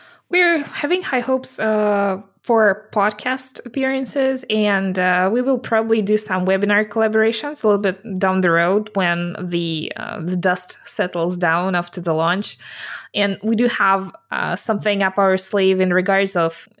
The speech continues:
done-for-you services. Maybe we will be offering a package. Just saw a tweet from Brendan Dunn saying, like, uh, doing done-for-you, uh, setup for Rate Message has been a great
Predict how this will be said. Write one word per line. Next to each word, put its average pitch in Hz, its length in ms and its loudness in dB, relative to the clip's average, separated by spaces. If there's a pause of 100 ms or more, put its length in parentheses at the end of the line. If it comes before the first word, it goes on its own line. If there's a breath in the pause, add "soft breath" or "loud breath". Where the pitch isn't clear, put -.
(160)
done-for-you 202 640 2
services. 285 760 -4 (200)
Maybe 196 420 0
we 185 140 2
will 180 180 2
be 175 160 0
offering 170 720 -2
a 185 60 -8
package. 185 520 -4 (320 loud breath)
Just - 260 -6
saw 220 140 2
a 220 80 4
tweet 226 240 -2
from 196 220 0
Brendan 190 300 2
Dunn 170 240 0
saying, 175 400 -2
like, 156 340 -4 (500 loud breath)
uh, 311 140 -4
doing 214 640 2 (500)
done-for-you, 208 1200 2 (160)
uh, - 300 -6
setup 185 400 -2
for 190 240 0
Rate 190 200 2
Message 180 300 -4
has 175 180 -4
been 160 200 -4
a 160 60 -4
great 170 360 -2